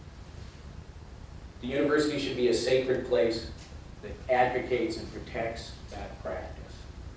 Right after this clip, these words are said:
And what we should be cultivating are the habits of the creative mind.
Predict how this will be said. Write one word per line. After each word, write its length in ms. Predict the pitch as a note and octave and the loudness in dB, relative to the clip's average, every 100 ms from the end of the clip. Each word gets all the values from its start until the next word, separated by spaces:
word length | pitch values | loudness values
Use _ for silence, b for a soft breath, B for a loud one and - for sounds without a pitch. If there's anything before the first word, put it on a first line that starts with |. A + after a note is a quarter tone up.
| - - - - - - - - - - - - A#2 | -12 -12 -14 -14 -14 -14 -14 -14 -12 -12 -14 -12 -8
And 140 | A#2+ | 4
what 180 | B2+ - | 4 6
we 140 | A#2+ | 2
should 180 | - - | 2 0
be 100 | - - | -2 6
cultivating 720 | C#3 C#3+ - - - - - - - - - - - - - - | 8 10 8 4 2 2 -2 -10 -12 -12 -14 -16 -14 -14 -12 -8
are 100 | - | -4
the 100 | - | -4
habits 760 | - C3 C3 D3+ - - - - - - | -4 -2 0 0 -2 -4 -8 -12 -12 -10
of 120 | - - | -10 -8
the 60 | |
creative 480 | - A#2 A2 - - - | -6 0 0 0 -4 -8
mind. 240 | G2 - | -10 -12